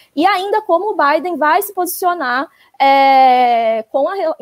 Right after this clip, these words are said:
em relação à China, né? No, no governo Trump, a gente viu, é, uma posição completamente isolacionista, né? Que, é, teve ali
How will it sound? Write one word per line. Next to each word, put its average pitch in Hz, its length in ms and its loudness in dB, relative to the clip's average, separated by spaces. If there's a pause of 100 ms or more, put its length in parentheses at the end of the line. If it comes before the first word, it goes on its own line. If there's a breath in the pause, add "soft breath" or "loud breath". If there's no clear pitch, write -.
(120)
em 285 120 -4
relação 302 440 -6
à 269 60 -8
China, 185 340 -14
né? 262 400 -6
No, 254 280 -8
no 240 100 -10
governo 247 400 -6
Trump, 269 300 -6
a 277 60 0
gente 277 280 -8
viu, 262 340 -8 (360 soft breath)
é, 233 260 4
uma 254 220 -4
posição 254 500 0
completamente 262 720 -2
isolacionista, 226 1040 -4
né? 330 340 -6
Que, 240 240 -8 (240 soft breath)
é, 220 600 6
teve 240 340 0
ali 247 500 -10